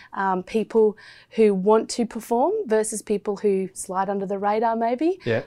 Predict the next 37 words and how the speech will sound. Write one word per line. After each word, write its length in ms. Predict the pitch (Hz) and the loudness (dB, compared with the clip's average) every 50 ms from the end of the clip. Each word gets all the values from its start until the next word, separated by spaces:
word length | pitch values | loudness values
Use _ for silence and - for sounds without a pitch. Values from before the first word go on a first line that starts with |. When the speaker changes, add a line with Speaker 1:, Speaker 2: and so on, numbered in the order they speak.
| - - | -2 0
Speaker 1:
But 160 | 247 233 - | 0 0 2
in 160 | - 240 233 220 | 2 0 0 -2
sport, 540 | - - - 302 294 233 202 202 - - - | -4 -2 2 4 6 6 6 4 2 0 -2
in 160 | - 240 240 220 | -2 -2 0 2
elite 440 | 208 196 196 202 240 311 302 - | 2 2 4 4 4 2 2 -2
sport, 420 | - - - 202 185 190 190 - - - - - _ - | -8 -8 -4 -2 0 0 0 -2 -4 -10 -20 -14 _ -10
you 80 | 240 | -8
can't 280 | - - 247 240 247 - | -2 0 0 0 0 0
slide 220 | - 240 233 214 | -2 -2 0 0
under 200 | 208 196 190 180 | 0 0 -2 -2
the 100 | 190 185 | -4 -2
radar 340 | 190 190 180 180 190 190 185 | -2 -2 -2 0 0 -2 -2
because 240 | 214 214 - 233 208 | -4 -6 -8 -6 -2
then 160 | 247 254 247 | -2 -2 0
you're 100 | 254 233 | -2 -2
no 200 | 226 220 214 208 | -2 -4 -4 -4
longer 300 | 208 208 208 202 208 208 | -4 -4 -6 -6 -6 -6
elite. 520 | 214 196 180 180 214 214 185 - - - - - - | -8 -8 -6 -4 -2 -2 -2 -4 -8 -16 -20 -18 -10
So 420 | - - 214 208 202 202 202 208 - - - - - - - | -4 0 2 2 2 2 2 -2 -4 -10 -20 -20 -14 -4 0
what 160 | 220 233 247 | 2 4 4
I 100 | 254 240 | 4 4
saw 240 | - - 254 233 220 | 2 2 2 2 2
leadership 720 | 214 202 202 208 214 208 226 214 - - 208 - - - - - - - | 2 2 2 2 4 2 2 0 0 -2 -4 -4 -4 -6 -12 -12 -10 -6
look 320 | 226 208 220 247 240 - 240 | -2 0 0 0 -2 -2 0
like 340 | 233 214 202 190 - - 208 | 2 4 4 2 2 0 -2
in 100 | 196 185 | -2 -2
sport 640 | - - - - 220 214 190 180 190 - - - - _ - - - - _ _ | -4 -6 -2 2 4 4 4 4 2 0 -2 -8 -18 _ -20 -20 -20 -20 _ _
was 140 | - 208 190 | -4 -2 -2
very 320 | 185 202 202 202 202 208 | 0 2 2 2 2 2
different 420 | 185 202 196 - - 190 180 - - | 0 -2 -2 -2 -2 -4 -4 -4 -4
to 80 | 208 202 | -6 -4
what 180 | 190 190 185 | -2 -2 -2
I 100 | 190 185 | -4 -4
think 280 | - - 196 190 190 - | -4 -4 -4 -4 -4 -6
would 120 | 196 165 | -8 -8
be 140 | - 185 180 | -6 -6 -8
acceptable 1000 | 175 - - - - - - - - _ - 214 165 185 170 180 208 262 311 302 | -8 -8 -12 -12 -4 0 0 0 0 _ -2 -2 -2 -2 -4 -2 -2 -2 -2 -2